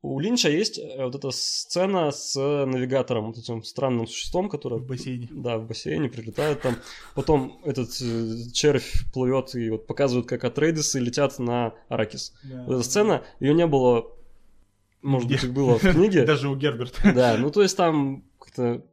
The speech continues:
Speaker 1: не знаю, зачем Линч это сделал, но он это сделал. То
Speaker 2: Это
Speaker 1: есть
Speaker 2: было,
Speaker 1: он
Speaker 2: вот это было
Speaker 1: показывает,
Speaker 2: очень странно.
Speaker 1: он показывает, э, вот это именно процесс путешествия.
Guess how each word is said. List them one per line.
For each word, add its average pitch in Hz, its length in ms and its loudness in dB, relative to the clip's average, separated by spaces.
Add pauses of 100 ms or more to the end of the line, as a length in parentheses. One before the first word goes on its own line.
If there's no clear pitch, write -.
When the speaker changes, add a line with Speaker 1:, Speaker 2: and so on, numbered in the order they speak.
Speaker 1:
не 156 120 -4
знаю, 160 220 4
зачем 151 300 4
Линч 135 200 0
это 117 120 -4
сделал, 160 280 2
но 127 80 2
он 127 60 2
это 127 100 -4
сделал. 120 420 0 (240)
То - 80 -6
Speaker 2:
Это 160 40 -2
Speaker 1:
есть 185 120 -2
Speaker 2:
было, 175 80 0
Speaker 1:
он 170 120 0
Speaker 2:
вот 170 40 4
это 170 80 6
было - 20 -2
Speaker 1:
показывает, 180 420 4
Speaker 2:
очень - 80 -14
странно. 131 320 -4
Speaker 1:
он 147 120 4
показывает, 165 560 0
э, 135 120 -4
вот 135 160 -2
это 143 200 -2
именно 135 180 -2
процесс 127 300 -2
путешествия. 131 680 -4